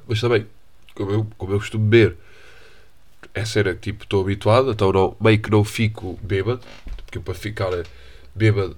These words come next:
a nível de ressaca tem que beber imenso, né? Porque o corpo também habitua-se um bocado ao, ao álcool,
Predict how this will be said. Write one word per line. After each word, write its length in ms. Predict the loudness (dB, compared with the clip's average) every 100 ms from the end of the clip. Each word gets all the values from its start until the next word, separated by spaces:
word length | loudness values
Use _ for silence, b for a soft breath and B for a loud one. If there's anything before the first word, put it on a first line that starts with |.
| -6
a 60 |
nível 280 | -2 0 0
de 100 | -2
ressaca 420 | -2 -2 -2 -2
tem 160 | -4 -8
que 140 | -8
beber 300 | -10 0 0
imenso, 560 | 0 -6 -4 -4 -8 -10
né? 200 | -8 -8 -10
Porque 280 | -14 -16 -16 -20 -20 -14
o 80 | -14
corpo 280 | -6 -6 -6
também 260 | -6 -4 -4
habitua-se 560 | -4 -8 -6 -6 -8
um 40 | -12
bocado 360 | -8 -6 -4
ao, 380 | -6 -6 -10 -12 -18 -20 -20 -20 -12
ao 120 | -6 -4
álcool, 340 | -4 -8 -16